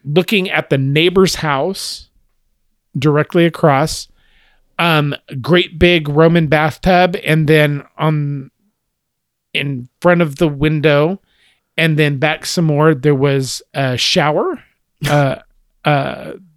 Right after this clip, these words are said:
Speaker 1: see-through glass shower. So whenever we first moved in, if we wanted to take a shower up there, it was before we had anything in the windows. There was nothing in the windows.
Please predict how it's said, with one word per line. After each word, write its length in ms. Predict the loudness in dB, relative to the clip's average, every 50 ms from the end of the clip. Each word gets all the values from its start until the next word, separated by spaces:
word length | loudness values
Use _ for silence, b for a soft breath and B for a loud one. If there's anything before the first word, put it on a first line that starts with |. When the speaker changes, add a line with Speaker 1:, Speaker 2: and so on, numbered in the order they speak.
| _ _ _ -6
Speaker 1:
see-through 420 | 0 2 2 2 2 2 0 0
glass 260 | 2 2 2 2 2
shower. 640 | 0 0 0 2 2 2 2 2 0 -2 -4 -8 b b b b b b b b b b b b -8
So 160 | -2 2 2
whenever 260 | 4 4 4 4 4 4
we 120 | 4 4
first 360 | 4 4 4 2 2 2 2 2
moved 320 | 2 4 4 2 2 -2 -6 -4
in, 560 | 0 2 2 2 2 2 0 -2 -4 -6 -8 -10 _ _ _ _ _ _ _ _ _ _ _ _ _ _ _ _ _ -4
if 80 | 0 2
we 60 | 4
wanted 220 | 4 4 4 4 4
to 80 | 2 2
take 220 | 2 2 2 2
a 40 | 0
shower 520 | 0 2 2 2 2 2 2 2 2 2 0
up 160 | 0 -2 -2
there, 360 | -2 0 2 2 2 2 2
it 160 | 0 0 0 2
was 160 | 2 2 2
before 360 | 0 -2 0 2 2 2 4
we 120 | 4 4
had 200 | 4 4 2 2
anything 480 | 2 2 2 2 2 2 2 2 2 2
in 80 | 2 2
the 80 | 2
windows. 540 | 2 2 0 0 0 -2 -2 -4 -6 -6 -4
There 80 | -4 -2
was 120 | -2 0
nothing 280 | 0 0 0 0 -2 -2
in 80 | -2
the 80 | -2 -2
windows. 520 | -4 -6 -6 -8 -8 -10 -10 -14 -16 -18